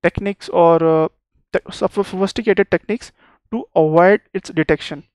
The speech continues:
Just like if I say coronavirus, it is, uh, n-, it's, uh, its pattern, its D N A pattern or whatever the pattern is to identify what kind of virus is, is no, not known. It's a completely new thing, right?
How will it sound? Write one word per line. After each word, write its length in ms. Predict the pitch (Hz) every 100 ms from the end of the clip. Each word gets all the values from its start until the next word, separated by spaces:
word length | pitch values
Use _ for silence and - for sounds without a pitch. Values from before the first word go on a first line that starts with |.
| _ - -
Just 260 | 160 - -
like 220 | 196 190
if 120 | -
I 60 | 185
say 460 | - 180 175 156 156
coronavirus, 720 | 160 165 175 156 147 151 - _ _ _ _ -
it 140 | 175
is, 240 | 208 196 160
uh, 340 | 156 151 147 - _ -
n-, 100 | 180 -
it's, 260 | 175 -
uh, 200 | 180 170 185
its 160 | -
pattern, 460 | - 160 170 190 165
its 200 | 160 -
D 180 | 165 165
N 80 | 185
A 60 |
pattern 340 | - 170 175 156
or 100 | 156
whatever 400 | 156 165 165 165
the 80 |
pattern 320 | - 160 175 165
is 220 | 180 - _
to 120 | 196 170
identify 320 | 175 180 175
what 200 | 160 -
kind 140 | 170
of 80 | 160
virus 320 | 156 160 175
is, 160 | 185 - 196
is 160 | -
no, 240 | 185 190 -
not 300 | 180 190 -
known. 300 | 175 151 - _ _ _ _ -
It's 80 | -
a 60 |
completely 420 | 180 175 190 214 190
new 220 | 180 185
thing, 240 | - 131
right? 260 | 156 165